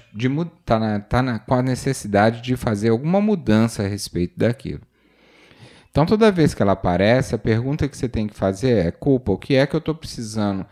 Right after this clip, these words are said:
mudar na minha forma de pensar a respeito desse fato que ocorreu, dessa coisa que eu fiz com essa pessoa,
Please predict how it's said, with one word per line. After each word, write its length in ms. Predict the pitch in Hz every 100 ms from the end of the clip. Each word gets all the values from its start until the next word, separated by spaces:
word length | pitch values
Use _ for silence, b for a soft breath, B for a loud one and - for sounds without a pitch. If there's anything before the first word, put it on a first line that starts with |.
| b b b
mudar 560 | 123 160 170 120 120 135
na 80 | 117
minha 280 | 104 92 90
forma 340 | 98 95 92
de 100 | -
pensar 460 | - 87 - 107 113
a 20 |
respeito 560 | 131 123 - 123 123
desse 380 | 117 143 185 -
fato 480 | - - 117 123 -
que 100 | -
ocorreu, 640 | 127 139 127 110 90 78 - B B
dessa 300 | 107 135 175
coisa 400 | 165 151 143 143
que 120 | 143 139
eu 80 |
fiz 320 | 127 - 123 -
com 120 | 120
essa 180 | - 104
pessoa, 720 | 110 - - 101 90 73